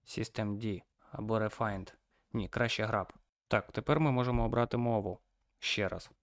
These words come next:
Давайте подивимось. О, тут же список набагато більший. А ось і десь українська була. Так, ось. Ну так то набагато краще. Натискаємо вперед. Аж настрій піднявся. Обираємо таймзону, вперед. Обираємо клавіатуру.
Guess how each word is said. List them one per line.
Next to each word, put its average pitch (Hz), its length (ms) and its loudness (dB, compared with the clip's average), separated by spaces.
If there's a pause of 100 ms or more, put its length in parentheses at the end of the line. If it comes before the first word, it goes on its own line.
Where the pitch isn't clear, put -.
(100)
Давайте 101 340 -2
подивимось. 151 580 2 (220)
О, 120 140 8
тут 135 180 4
же 131 120 2
список - 380 0
набагато 117 380 2
більший. 107 440 0 (360)
А 117 80 -4
ось 117 300 -2
і 117 60 -4
десь 113 280 -2
українська 113 540 -2
була. 101 340 -4 (260)
Так, - 260 -8
ось. 107 360 -2 (300)
Ну 120 120 2
так 117 200 6
то 139 80 4
набагато 131 400 4
краще. 165 300 0 (300)
Натискаємо 107 600 0
вперед. 104 560 2 (500)
Аж 127 160 4
настрій 107 300 0
піднявся. 101 440 -4 (340)
Обираємо 113 460 4
таймзону, 123 720 2 (280)
вперед. 127 540 0 (420)
Обираємо 113 440 0
клавіатуру. 135 760 2